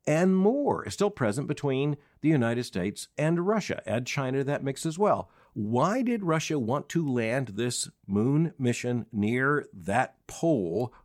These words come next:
on the moon? It is because it is believed that there may well be all kinds of repositories of rare metals and minerals that might well be used even in the making of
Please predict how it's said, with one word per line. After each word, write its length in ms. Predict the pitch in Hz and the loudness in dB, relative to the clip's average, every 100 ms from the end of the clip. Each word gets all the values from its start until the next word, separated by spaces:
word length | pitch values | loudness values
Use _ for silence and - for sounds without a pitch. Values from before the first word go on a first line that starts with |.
| - | -2
on 160 | 120 | 2
the 80 | 156 | 4
moon? 260 | 160 131 90 | 4 4 2
It 140 | 92 | 0
is 100 | 120 | -2
because 400 | - 202 139 131 | -4 0 0 0
it 100 | 117 | -2
is 120 | 135 | -4
believed 580 | 147 226 151 104 135 131 - - - - | -4 0 0 0 -2 -6 -14 -20 -20 -8
that 200 | - 127 | 0 0
there 320 | 131 120 113 - | 2 0 0 -2
may 440 | 107 113 143 190 196 | -2 2 4 2 0
well 400 | 131 139 139 143 - | 0 2 2 0 -2
be 420 | 117 101 101 107 - _ _ _ | 0 0 -2 -6 -12 _ _ _
all 160 | 117 | 2
kinds 260 | 180 180 131 | 4 2 0
of 60 | 117 | -2
repositories 1000 | 113 143 147 131 110 104 92 107 117 - _ | -2 0 0 0 -2 -4 -2 -4 -4 -10 _
of 300 | 139 131 113 - | 0 0 -2 -6
rare 320 | 107 147 170 | 0 2 4
metals 440 | 151 131 127 123 - | 2 2 -2 -6 -4
and 180 | 120 113 | 0 2
minerals 420 | 151 110 95 101 | 2 2 -2 -2
that 180 | 113 - | -4 -2
might 400 | 95 113 156 151 | 0 2 0 0
well 200 | 127 123 | -2 0
be 160 | 120 | -2
used 580 | 123 107 101 90 104 - - | -4 -2 -2 -2 -4 -8 -6
even 260 | 170 202 196 | 0 2 4
in 120 | 170 | 2
the 60 | 131 | 2
making 460 | 117 117 131 117 | 2 0 -2 0
of 220 | 104 101 | -2 -4